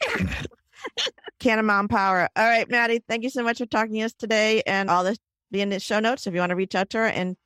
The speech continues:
Speaker 2: figure out how to do a cannabis retreat with our new friend. Have a great day.
Speaker 1: As well, Joyce, and happy birthday.
Speaker 2: Thank you. All right. We are back. All right, Dina, let's see. What's happening next for you? Are you going to, well, you,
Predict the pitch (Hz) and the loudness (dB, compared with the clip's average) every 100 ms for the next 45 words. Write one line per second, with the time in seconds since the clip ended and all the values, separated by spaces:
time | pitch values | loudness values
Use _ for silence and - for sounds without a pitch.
0 | - 185 180 185 175 175 180 - 175 - | -6 0 2 2 0 0 -2 0 -2 -2
1 | 175 175 - 190 220 202 - 190 202 - | -2 -2 -4 -6 -6 -6 0 0 0 -4
2 | 180 180 202 - 139 143 _ _ _ _ | -4 -2 -4 -2 -4 -4 _ _ _ _
3 | _ _ 190 190 208 208 202 196 196 _ | _ _ -4 0 -2 0 2 2 -2 _
4 | _ _ _ - 196 175 170 160 156 151 | _ _ _ -6 -4 0 0 0 -2 -4
5 | 151 175 175 190 160 160 156 147 151 _ | -4 -4 -2 -2 -2 -4 -6 -8 -10 _
6 | _ - 508 - - 143 101 - _ _ | _ -6 -6 -4 -2 0 0 -4 _ _
7 | _ _ _ _ _ _ _ - - - | _ _ _ _ _ _ _ -14 -14 -18
8 | _ _ _ - 185 147 143 _ _ _ | _ _ _ -2 0 0 -2 _ _ _
9 | _ 170 180 170 - 214 160 - - 202 | _ -4 -2 -2 0 0 0 -2 -4 0
10 | 196 - - 226 220 208 175 180 - - | 0 -2 -6 -4 -2 0 0 0 -4 -8
11 | 196 180 160 151 - 220 - 262 277 247 | -4 -2 -2 -4 -2 -2 0 -2 -2 -2
12 | 208 180 - - 220 170 151 156 170 165 | -2 -2 -4 -6 -2 2 2 0 0 0
13 | 170 - - - 165 | -2 -8 -16 -4 -2